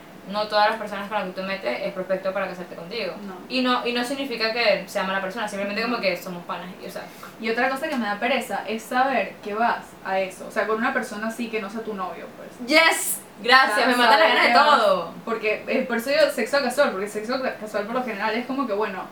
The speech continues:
Speaker 1: Hola,
Speaker 2: que
Speaker 1: mira, te voy a buscar.
Speaker 2: quedamos para, o sea, te voy a buscar, quedamos para esto. Entonces es como que vas, no se ven nunca, no salen nunca, no hacen nada nunca, se ven y s-, ya estás mentalizada de que vas a ir a coger, o sea.
Speaker 1: Vas listo para matar.
Speaker 2: Ajá, y qué pereza.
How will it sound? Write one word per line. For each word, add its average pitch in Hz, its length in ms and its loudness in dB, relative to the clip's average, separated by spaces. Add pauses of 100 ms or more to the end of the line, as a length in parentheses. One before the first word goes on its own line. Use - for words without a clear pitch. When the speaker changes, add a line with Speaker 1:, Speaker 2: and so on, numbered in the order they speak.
Speaker 1:
Hola, 262 240 6
Speaker 2:
que 240 60 4
Speaker 1:
mira, 240 200 6
te 226 60 0
voy 233 80 2
a 262 40 2
buscar. 226 200 2
Speaker 2:
quedamos 247 400 6
para, 247 240 4
o 214 40 0
sea, 214 220 -2
te 214 60 -4
voy 220 120 0
a 269 40 4
buscar, 285 400 2
quedamos 220 300 0
para 190 240 0
esto. 190 280 -4
Entonces 190 340 -10
es 214 60 -12
como 247 240 -2
que 190 80 -2
vas, 240 240 0 (420)
no 233 140 -2
se 294 160 2
ven 311 160 4
nunca, 349 440 2
no 269 120 -2
salen 277 380 0
nunca, 320 220 -2
no 269 100 0
hacen 262 240 -4
nada 311 160 2
nunca, 339 400 0 (500)
se 208 120 -4
ven 240 240 0 (100)
y 240 60 -4
s-, - 120 -10 (120)
ya 233 180 2
estás 277 240 0
mentalizada 262 480 0
de 254 80 -2
que 196 80 0
vas 214 140 0
a 240 80 0
ir 302 180 -4 (300)
a 202 60 -4
coger, 196 360 -8 (240)
o - 20 -20
sea. 180 200 -10 (500)
Speaker 1:
Vas 190 140 -6
listo 208 200 -8
para 220 140 -8
matar. 180 200 -6
Speaker 2:
Ajá, 190 380 -4 (220)
y - 60 -14
qué 226 140 -6
pereza. 247 420 -4